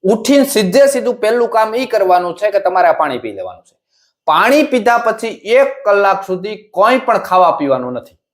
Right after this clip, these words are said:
આ નિયમ છે. રેડી? આ જાણી લીધો આ પહેલો નિયમ કેવી રીતે પાણી પીવું.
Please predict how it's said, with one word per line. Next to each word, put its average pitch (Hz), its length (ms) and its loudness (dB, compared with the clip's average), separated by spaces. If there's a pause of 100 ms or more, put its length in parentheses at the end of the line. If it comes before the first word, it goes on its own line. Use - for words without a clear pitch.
આ 143 100 -4
નિયમ 143 320 -2
છે. - 240 -20 (680)
રેડી? 220 220 4
આ 185 100 4
જાણી 190 300 2
લીધો 214 200 2
આ 202 220 4
પહેલો 196 340 4
નિયમ 196 260 -2
કેવી 190 240 0
રીતે 185 180 -2
પાણી 185 280 -2
પીવું. 180 320 -6